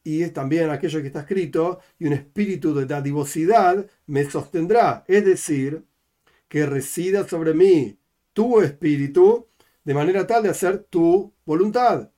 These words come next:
y que no generen mis pecados, que me evites, me quites la posibilidad de hacer retorno, sino que esté mi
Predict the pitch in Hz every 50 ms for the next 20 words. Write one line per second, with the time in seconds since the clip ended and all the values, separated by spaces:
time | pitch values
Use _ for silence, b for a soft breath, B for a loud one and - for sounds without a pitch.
0 | _ _ _ _ _ _ _ _ _ - 160 143 - 143 143 156 185 202 - -
1 | 175 147 143 170 202 214 196 160 135 120 113 110 120 127 143 170 190 - - -
2 | 180 175 - 247 233 202 185 208 226 240 214 - - _ _ _ _ - 147 147
3 | 151 147 - 156 143 151 202 202 - - 135 113 107 - - - 139 143 - 247
4 | 196 - - 359 381 147 156 - 151 - - 139 135 147 160 170 160 156 143 147
5 | 151 147 - 160 156 156 156 151 226 226 190 147 123 107 - _ _ _ _ _
6 | - 165 147 151 147 143 175 160 151 151 165 170 170 - _ _ _ _ _ _
7 | _ _ 139 120 - - _ - 185 190 185 170 151 139 143 160 170 170 165 156
8 | 143 123 107 107